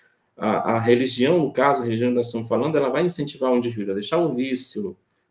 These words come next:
né, a deixar, muitas vezes, situações de prostituição, situações de relações extraconjugais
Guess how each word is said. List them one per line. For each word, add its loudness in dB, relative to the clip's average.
né, 2
a -2
deixar, -2
muitas 2
vezes, -2
situações -4
de -10
prostituição, -4
situações -6
de -12
relações -6
extraconjugais -4